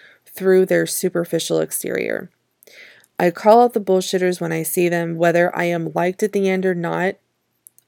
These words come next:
Honestly, I don't care, but it happens. My tolerance level for people like that has dwindled down to zero. I have had to learn the hard way about who I keep close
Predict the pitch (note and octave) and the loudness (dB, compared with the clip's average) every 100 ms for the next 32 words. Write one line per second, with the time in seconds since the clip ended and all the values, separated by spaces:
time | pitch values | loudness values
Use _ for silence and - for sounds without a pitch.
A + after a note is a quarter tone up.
0 | _ - F#3+ F#3 F3+ E3+ D#3+ D#3 D#3 D3+ | _ 0 2 2 0 0 0 0 -4 -10
1 | - - G1+ - _ _ _ - F3+ D2+ | -10 -10 -10 -14 _ _ _ -12 -4 -2
2 | C2 - _ D#3+ D#3 - - - - - | -2 -8 _ -10 -6 -8 -8 -14 -16 -20
3 | - _ _ _ _ _ _ - _ _ | -20 _ _ _ _ _ _ -20 _ _
4 | _ _ _ G#3+ G3 G3 A3 A#3+ C#4+ C4+ | _ _ _ 0 2 2 0 0 0 0
5 | A3+ G#3 G3+ G3 G3 F#3+ F#3 F3+ F3+ E3+ | 0 0 -4 -12 -4 0 2 2 2 0
6 | F3 E3+ E3 - F3+ F3 - F#3 G3+ G3 | -2 -2 -2 -4 -4 -4 -2 0 2 2
7 | F#3 E3+ E3 D#3 D#3+ D#3 - E3 _ _ | 0 -2 -6 -4 -2 -2 -4 -8 _ _
8 | _ - - - - _ F#3+ F#3+ F#3 F#3 | _ -20 -20 -20 -20 _ 2 4 6 4
9 | F#3 F#3+ F#3+ F#3 F#3 F#3 - G3+ G3 G#3+ | 2 0 2 2 2 -2 -2 -2 0 0
10 | F#3+ F#3 F#3+ A3 A#3 A3 - F3 F#3 G3+ | 2 2 2 0 -2 -4 -2 -2 2 2
11 | A3 G#3+ F#3 E3+ - - F#3 - F3 F3 | 2 2 0 0 -4 -2 0 0 0 -2
12 | - F3+ - E3+ E3+ G3 - | -6 -8 -6 -2 -2 -4 -8